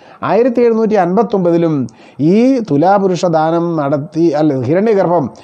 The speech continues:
ആ, ദാനം നടത്തിക്കൊണ്ട് അദ്ദേഹം പൊന്നു തമ്പുരാൻ എന്ന് വിളിക്കപ്പെട്ടു. അങ്ങനെയാണ് ഈ പൊന്നിക്കൂടെ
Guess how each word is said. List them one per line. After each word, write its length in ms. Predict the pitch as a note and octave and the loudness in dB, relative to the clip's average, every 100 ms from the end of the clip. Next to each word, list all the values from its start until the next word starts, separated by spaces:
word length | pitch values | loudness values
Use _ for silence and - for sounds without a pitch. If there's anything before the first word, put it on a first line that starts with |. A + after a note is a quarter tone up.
| - - C#3+ | -20 -6 -2
ആ, 20 | D#3 C#3+ C#3+ D3 | 0 0 -2 0
ദാനം 240 | D3+ E3+ E3+ | 0 0 0
നടത്തിക്കൊണ്ട് 560 | D3 C#3+ D#3 C#3 B2 B2 C3+ C#3+ - - - | -2 -2 -2 -2 -2 0 0 -2 -8 -12 -4
അദ്ദേഹം 380 | C3 D#3 D#3 D3+ D#3 D#3+ D#3+ D3+ - | -2 0 0 0 -2 -4 -6 -8 -6
പൊന്നു 420 | A2 B2 D3 E3 E3 | -4 -2 -2 -2 -2
തമ്പുരാൻ 600 | C#3+ C#3 C#3 C#3 C#3 C3+ C3 | -4 -2 -2 0 0 0 -2
എന്ന് 100 | C3 A#2+ | -4 -4
വിളിക്കപ്പെട്ടു. 440 | G#2+ F#2+ F#2 - - - | -6 -8 -12 -16 -20 -8
അങ്ങനെയാണ് 320 | C3 C#3+ D3 C#3+ | -4 -2 -2 -2
ഈ 20 | - | -2
പൊന്നിക്കൂടെ 460 | C#3+ D#3 E3+ F3+ | -2 -2 -4 -4